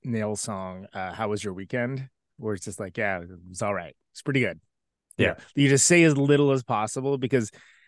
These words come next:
Speaker 1: there is no frame of reference. There's nothing you can say to someone that's not embedded in an understanding of that world that's going to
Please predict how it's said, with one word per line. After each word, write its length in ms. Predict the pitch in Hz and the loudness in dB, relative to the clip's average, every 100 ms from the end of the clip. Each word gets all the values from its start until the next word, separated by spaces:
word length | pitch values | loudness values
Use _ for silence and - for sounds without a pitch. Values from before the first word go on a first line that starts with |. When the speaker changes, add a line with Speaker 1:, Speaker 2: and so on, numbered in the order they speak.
| _ _ | _ _
Speaker 1:
there 240 | 127 170 165 | 4 4 6
is 240 | 170 156 | 6 8
no 260 | 151 156 151 | 8 8 6
frame 320 | - 139 139 | 4 2 2
of 160 | 127 | 0
reference. 480 | 120 120 - 120 117 | 0 0 -2 -4 -2
There's 240 | 135 135 127 | 0 2 4
nothing 640 | 160 180 202 190 175 143 | 4 4 4 2 0 -2
you 160 | 143 135 | -4 -2
can 180 | 135 | -2
say 720 | 120 - 123 117 117 113 117 110 _ _ _ _ _ _ _ _ _ - | 0 2 2 4 2 0 -4 -10 _ _ _ _ _ _ _ _ _ -10
to 140 | 120 | -6
someone 480 | - 123 117 117 110 | -2 0 2 0 0
that's 220 | 98 - | -2 -2
not 280 | 113 107 101 _ _ _ _ _ _ _ _ _ _ _ _ _ _ | 0 0 -2 _ _ _ _ _ _ _ _ _ _ _ _ _ _
embedded 460 | 156 139 143 143 127 | 0 4 6 6 4
in 80 | 123 | 2
an 200 | 117 117 | 0 0
understanding 480 | 113 104 127 120 | -2 -2 0 2
of 60 | 110 | 2
that 140 | 110 107 | 0 0
world 300 | 113 107 95 | 0 0 -2
that's 200 | 95 - | -6 -4
going 300 | 110 107 101 | -4 -4 -4
to 520 | - 101 92 90 | -8 -8 -8 -10